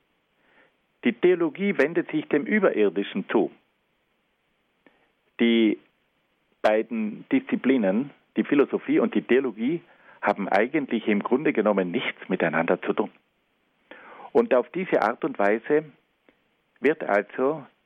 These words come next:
der jahrhundertelange Pakt zwischen Philosophie und Theologie gekündigt. Die Philosophie ist nicht mehr die Magd der Theologie,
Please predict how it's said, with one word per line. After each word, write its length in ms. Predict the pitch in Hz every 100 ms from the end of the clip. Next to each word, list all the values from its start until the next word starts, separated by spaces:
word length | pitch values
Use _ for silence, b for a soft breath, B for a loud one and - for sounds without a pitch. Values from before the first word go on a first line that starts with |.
| _ _ _ -
der 120 | 101
jahrhundertelange 1000 | 95 92 - 180 185 - 101 90 92 95
Pakt 440 | - 180 - - - - _ b b b b -
zwischen 340 | 113 - 95
Philosophie 800 | - 196 - 95 - 98 139 147 _ _ _ _ _ _ _ -
und 280 | 127 180 - - - _ _ -
Theologie 580 | 101 95 95 - 117 139
gekündigt. 600 | 156 - 208 113 78 - _ _ _ _ _ _ b b b -
Die 100 | 151
Philosophie 640 | - 185 190 175 160 208 190
ist 400 | 190 214 - -
nicht 300 | 147 - -
mehr 200 | 123 151
die 140 | 139
Magd 320 | 95 104 127 -
der 100 | -
Theologie, 480 | 120 113 123 78